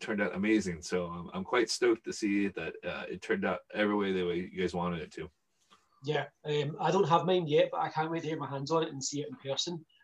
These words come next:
Speaker 2: Um, I've seen some photos. Uh, Danny Quinn took a really great picture, um, of his jersey, and, uh, obviously Andy Vaughan, who I think has, has been kind of dishing out the jerseys. He's put up a picture. They look incredible.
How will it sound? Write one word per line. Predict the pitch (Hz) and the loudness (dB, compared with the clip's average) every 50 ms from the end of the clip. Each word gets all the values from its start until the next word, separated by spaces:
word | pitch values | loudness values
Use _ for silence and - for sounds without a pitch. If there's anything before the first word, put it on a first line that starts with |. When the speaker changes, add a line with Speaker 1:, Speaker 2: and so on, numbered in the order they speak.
| _ - | _ -6
Speaker 2:
Um, | 147 147 139 139 151 | -4 -4 -4 -4 -6
I've | 147 - | -6 -4
seen | - 175 156 | -2 -2 -2
some | 160 160 156 | -2 -2 0
photos. | 165 165 160 196 196 185 196 196 - - - - 170 | 2 4 4 6 6 6 4 4 2 0 0 0 2
Uh, | 151 151 147 143 135 139 | 2 4 4 4 2 0
Danny | 143 143 151 156 151 | -2 0 0 0 -2
Quinn | - 139 135 143 139 | -2 -4 -4 -4 -4
took | 147 143 143 | -4 -2 -2
a | 147 | 0
really | 147 147 143 135 | 0 0 -2 0
great | 147 151 151 - - | 0 -2 -2 -2 -6
picture, | 147 147 - - 151 139 - - _ _ _ _ _ _ _ _ 139 | -12 -10 -8 -6 -8 -8 -8 -14 _ _ _ _ _ _ _ _ -8
um, | 135 131 123 156 | -8 -8 -8 -10
of | - - | -12 -10
his | - 139 135 - | -6 -6 -4 -4
jersey, | - 151 151 151 143 139 151 147 143 147 143 | -2 2 2 2 4 4 4 4 4 2 -2
and, | 135 131 127 | -4 -6 -6
uh, | 127 127 127 - | -6 -6 -8 -8
obviously | - 120 - - 131 131 | -10 -10 -10 -10 -8 -6
Andy | 135 135 139 131 | -6 -4 -4 -4
Vaughan, | 107 120 117 127 131 139 120 | -4 -4 -6 -4 -4 -6 -6
who | 135 135 | -6 -8
I | 123 | -8
think | 113 117 120 - _ _ _ _ | -8 -10 -12 -14 _ _ _ _
has, | - 135 127 117 113 - - - - _ - - | -14 -12 -12 -10 -10 -12 -16 -18 -20 _ -18 -14
has | - 123 113 - - - | -12 -8 -8 -8 -8 -8
been | 117 117 - - | -12 -20 -18 -16
kind | 127 113 | -14 -10
of | 117 | -8
dishing | 131 - - 135 127 | -8 -6 -6 -6 -8
out | 131 147 | -8 -8
the | 143 | -6
jerseys. | 127 147 143 139 135 135 127 | -2 -2 -2 -2 -2 -6 -6
He's | - 139 135 - - _ _ _ _ - | -6 -4 -4 -4 -6 _ _ _ _ -14
put | 151 143 | -12 -12
up | - - - | -12 -12 -12
a | - | -12
picture. | 147 147 - 151 139 - - _ _ _ _ _ _ _ _ _ _ _ _ - | -10 -8 -4 -4 -4 -4 -6 _ _ _ _ _ _ _ _ _ _ _ _ -6
They | 143 | -2
look | 139 147 156 160 165 | 0 0 0 0 -2
incredible. | 139 - - - - - 147 160 160 160 | -8 -10 -8 -8 -6 -4 -4 -4 -6 -8